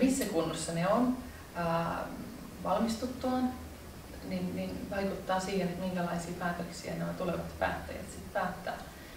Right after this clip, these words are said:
Oli kyse sitten sit mistä tahansa. Se liittyy musta hyvinvointiin myöskin.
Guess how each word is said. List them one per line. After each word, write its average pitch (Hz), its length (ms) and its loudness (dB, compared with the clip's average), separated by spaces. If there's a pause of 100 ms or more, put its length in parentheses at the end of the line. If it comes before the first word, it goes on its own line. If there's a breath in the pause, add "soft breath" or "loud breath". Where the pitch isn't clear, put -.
(240 loud breath)
Oli 180 160 2
kyse 165 300 -2
sitten - 520 -4 (400)
sit 180 200 -6
mistä 180 240 -2
tahansa. - 360 -2 (260)
Se 196 140 -2
liittyy 185 300 -4
musta 214 220 -6
hyvinvointiin 190 520 -4
myöskin. - 280 -8